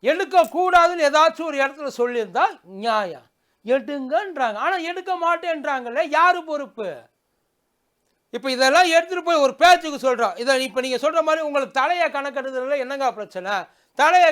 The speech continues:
கணக்கெடுத்து கொண்டு போய் கொடுத்தா, இதை பேஸ் பண்ணி என்னால கொடுக்க முடியாது, மறுபடியும் உடனே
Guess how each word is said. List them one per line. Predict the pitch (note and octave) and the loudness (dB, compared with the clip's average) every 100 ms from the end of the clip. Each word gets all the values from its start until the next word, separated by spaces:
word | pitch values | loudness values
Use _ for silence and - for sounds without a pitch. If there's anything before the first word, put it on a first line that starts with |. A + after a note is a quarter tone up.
| C#4 | 2
கணக்கெடுத்து | D#4+ D#4 D#4+ D4 | 0 -2 -2 -4
கொண்டு | D4+ D#4+ | -4 -2
போய் | D4+ | -2
கொடுத்தா, | C#4+ D4 F4+ | -4 -6 -4
இதை | D#4+ D4+ D4 | -2 -2 0
பேஸ் | F4+ E4 | 0 -2
பண்ணி | F4 F4 | -6 -4
என்னால | D4+ D#4+ E4 E4+ | -2 -2 -4 -6
கொடுக்க | F4+ F#4+ F4+ | -6 -2 -4
முடியாது, | E4 D#4+ F4+ E4+ | -2 -2 -2 0
மறுபடியும் | D4+ F4 F4 F#4 C4+ | -2 -2 -6 -4 0
உடனே | D4+ G#4 G#4 | 0 0 -4